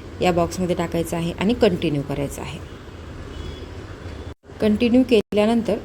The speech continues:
तुम्हाला अशी स्क्रीन येईल, "ईकेवायसी रिक्वेस्टेड सक्सेसफुली सबमिटेड." हे go to प्रोफाईलवरती क्लिक केल्यानंतर तुम्हाला तुमच्या प्रोफाईलवरती परत जाता येईल.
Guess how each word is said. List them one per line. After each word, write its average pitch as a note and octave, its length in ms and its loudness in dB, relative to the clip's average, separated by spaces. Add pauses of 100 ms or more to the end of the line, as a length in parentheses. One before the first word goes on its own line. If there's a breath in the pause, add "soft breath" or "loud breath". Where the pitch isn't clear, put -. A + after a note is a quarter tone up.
तुम्हाला G#3 300 2 (260)
अशी F#3 200 -2
स्क्रीन F#3 340 0
येईल, B3 160 2 (480 loud breath)
"ईकेवायसी A3 640 4 (300)
रिक्वेस्टेड F#3+ 600 2
सक्सेसफुली G3 640 0
सबमिटेड." E3+ 540 0 (580)
हे A3+ 220 6
go F#3 200 6 (120)
to A#3 40 2 (340)
प्रोफाईलवरती F#3 580 2
क्लिक F#3 200 0
केल्यानंतर E3+ 400 2
तुम्हाला F3 360 0
तुमच्या F3+ 300 0
प्रोफाईलवरती D#3+ 600 0
परत E3+ 220 4
जाता - 300 -4
येईल. - 340 -10